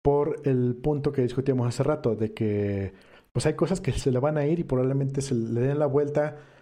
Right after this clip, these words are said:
lo vean junior, digan, "Ah, ahorita lo, lo cha-, lo, lo, este, lo, lo, lo, lo mareo con un choro y ya tengo la entrevista". Entonces, ahí sí no tanto, pero sí nos gusta, eh, meterlos de, a las code reviews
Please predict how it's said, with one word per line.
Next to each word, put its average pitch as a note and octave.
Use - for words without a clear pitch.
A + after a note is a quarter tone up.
lo A#2
vean C3+
junior, C#3+
digan, C3
"Ah, D#3+
ahorita D3+
lo, A#2
lo A2+
cha-, A#2+
lo, A2+
lo, A2+
este, G#2
lo, A2+
lo, G#2
lo, G2+
lo B2+
mareo C#3
con C#3+
un C#3
choro D#3+
y B2+
ya B2+
tengo C3+
la A2
entrevista". A2+
Entonces, B2+
ahí D#3+
sí G3+
no F3
tanto, E3+
pero D#3+
sí F3+
nos F3
gusta, D3
eh, C3
meterlos C3
de, A2+
a G#2+
las G#2+
code C3+
reviews C#3